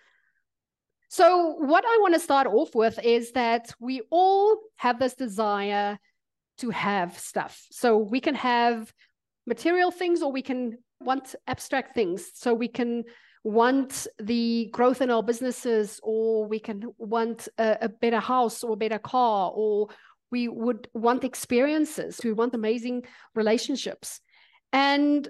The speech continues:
what we sometimes don't realize it, that, is that there needs to happen certain things beco-, before we can actually have this. So what precedes the having is actually us doing a whole lot of stuff.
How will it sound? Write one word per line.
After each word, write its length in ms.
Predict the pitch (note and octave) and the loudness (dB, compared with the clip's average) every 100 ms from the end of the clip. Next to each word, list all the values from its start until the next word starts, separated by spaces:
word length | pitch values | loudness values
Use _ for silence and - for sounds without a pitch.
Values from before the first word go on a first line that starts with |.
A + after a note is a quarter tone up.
| - | -2
what 160 | C#4 | 0
we 60 | D#4+ | 0
sometimes 420 | F4 F#4 - D#4 | 0 0 0 -2
don't 240 | - A3 A3 | 0 0 0
realize 760 | E4+ G4 E3+ E3+ F#3 A3+ - - | -2 -2 -2 -4 -8 -10 -10 -10
it, 220 | B3+ - | -8 -4
that, 160 | C4 C4 - | -4 -6 -16
is 260 | - C#4 C#4 | -4 -2 2
that 220 | C#4+ C#4+ | 2 4
there 180 | C#4 C4+ | 2 4
needs 360 | C4 E4+ - | 2 0 -2
to 100 | F#4+ | -2
happen 320 | C4+ C4 C#4+ | -2 0 -2
certain 320 | C4 C#4+ C4+ B3 | 0 -2 -2 -4
things 320 | - C4 A#3+ | -4 -4 -4
beco-, 340 | A#3 - D4+ - | -10 -10 -14 -8
before 280 | C4 A#3+ E4 | -6 -4 -4
we 80 | C#4+ | -6
can 180 | - B3 | -4 -6
actually 280 | A3+ - F#3 | -6 -8 -10
have 380 | - A3 G3+ | -4 -4 -4
this. 360 | - D3 - - - - _ _ _ | -8 -16 -14 -16 -18 -20 _ _ _
So 320 | - C#4 C4 C4+ | 0 4 6 4
what 320 | A3+ B3+ - | 2 -2 0
precedes 560 | C#4+ B3 - A#4 E4+ | -2 -2 -4 -6 -4
the 100 | - | -2
having 520 | G#3+ D4+ A#3 G#3 C4+ D4+ _ _ _ C4+ | 0 2 2 2 0 -4 _ _ _ -6
is 180 | A#3 - | -4 -2
actually 340 | C4+ - C4+ | -2 -2 -6
us 300 | - A#3+ A#3 | -2 -2 -2
doing 420 | - F#3+ A#3 C#4 C4+ | -8 -2 0 4 4
a 100 | B3 | 4
whole 140 | A#3 | 4
lot 160 | A3+ G3+ | 2 0
of 80 | |
stuff. 500 | - - F3+ D4 - | -2 -2 -2 -2 -10